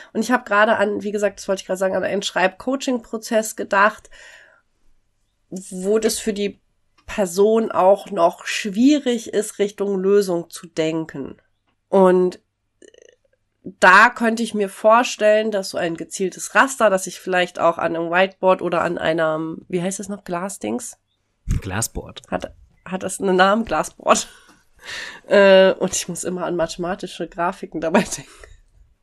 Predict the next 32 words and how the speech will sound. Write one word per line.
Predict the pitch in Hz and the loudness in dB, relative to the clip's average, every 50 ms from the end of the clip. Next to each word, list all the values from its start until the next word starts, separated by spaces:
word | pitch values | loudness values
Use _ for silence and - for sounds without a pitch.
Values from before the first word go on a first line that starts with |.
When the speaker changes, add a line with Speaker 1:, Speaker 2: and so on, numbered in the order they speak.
| _ - - - _ _ _ _ _ _ _ _ _ - - _ _ _ _ _ - - | _ -20 -20 -20 _ _ _ _ _ _ _ _ _ -20 -20 _ _ _ _ _ -14 -8
Speaker 2:
Be-, | 117 110 113 - - - - - - | -6 -4 -4 -4 -4 -6 -8 -6 -6
würde, | 110 117 113 120 98 90 90 101 | -4 -2 0 -2 -2 -4 -8 -6
sieht | 95 120 104 - | -6 -4 -4 -4
auch | 95 - - | -4 -6 -6
toll | - - 123 113 104 | -6 -4 -4 -4 -4
aus | - - 92 80 80 - - | -4 -6 -8 -8 -10 -10 -12
auf | - 107 - | -14 -16 -16
dem | 110 | -16
Glas, | - - 92 98 - - - - - | -16 -14 -14 -14 -14 -16 -18 -18 -12
äh, | - 113 110 | -10 -8 -8
Glasboard. | - - 92 95 - - - - - | -8 -8 -8 -8 -8 -10 -12 -12 -12
So | - 104 | -10 -10
einen | 98 | -10
Graphen | 101 - 95 104 107 117 - - 117 | -8 -4 0 0 0 0 0 -4 -8
anmalen. | - - 110 107 101 95 95 98 95 95 101 107 104 _ _ _ _ _ _ _ _ - | -8 -8 -8 -8 -6 -6 -8 -8 -8 -10 -10 -12 -16 _ _ _ _ _ _ _ _ -16
Hm. | 98 90 82 - - - - _ | -16 -16 -14 -14 -16 -16 -16 _
Mua. | - 98 95 190 | -4 0 0 0
Speaker 1:
Mhm. | 202 226 247 - _ _ _ _ _ _ _ _ _ _ _ | 0 -2 -6 -10 _ _ _ _ _ _ _ _ _ _ _
Speaker 2:
Super. | - - - 104 - 85 76 - _ _ _ _ - - - - - - - - _ _ | -14 -14 -12 -10 -8 -8 -8 -8 _ _ _ _ -18 -16 -16 -18 -20 -20 -20 -20 _ _
Speaker 1:
Ja, | 190 185 170 - - | -2 0 0 0 -2
dann | 190 190 180 180 | -4 -4 -4 -2
überlegt | 185 185 185 180 180 - | -2 -2 -2 -2 -2 -2
man | 170 170 | -2 -2
sich | 170 170 - | -2 -4 -6
doch, | 170 165 | -6 -6
ob | 165 165 - | -6 -8 -8
man | 165 165 | -8 -6
noch | 165 160 156 | -6 -8 -8
mal | 170 165 | -10 -10
hätte | 160 170 160 160 | -10 -10 -8 -6
Mathe | 165 175 202 220 220 | -4 -4 -4 -6 -8
studiert. | - - 202 247 262 | -10 -2 2 2 2